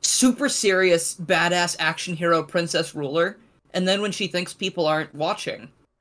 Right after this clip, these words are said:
she, like, freaks out and is all, like,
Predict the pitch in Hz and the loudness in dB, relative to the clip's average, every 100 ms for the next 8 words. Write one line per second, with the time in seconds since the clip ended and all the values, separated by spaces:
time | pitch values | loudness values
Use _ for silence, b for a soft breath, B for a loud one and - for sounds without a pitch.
0 | _ _ - 214 180 170 - 170 - 180 | _ _ -6 -2 -2 -4 -2 -2 0 -2
1 | 160 180 151 110 - 151 123 139 156 135 | 0 2 2 2 -4 -8 -8 -4 0 2
2 | 131 120 - | 0 -2 -6